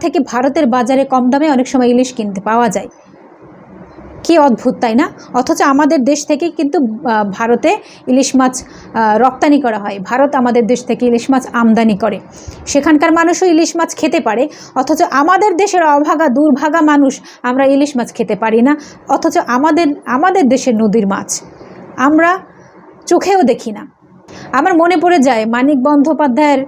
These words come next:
সেই পদ্মা নদীর মাঝি উপন্যাসের কথা। আপনারা নিশ্চয়ই অনেকে সেই উপন্যাস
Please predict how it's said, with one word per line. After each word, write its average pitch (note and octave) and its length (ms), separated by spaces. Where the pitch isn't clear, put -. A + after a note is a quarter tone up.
সেই C4+ 260
পদ্মা C4 300
নদীর C#4 280
মাঝি B3+ 320
উপন্যাসের A#3+ 520
কথা। G#3+ 280
আপনারা D4+ 280
নিশ্চয়ই D#4+ 300
অনেকে D#4 340
সেই D4 200
উপন্যাস C#4 360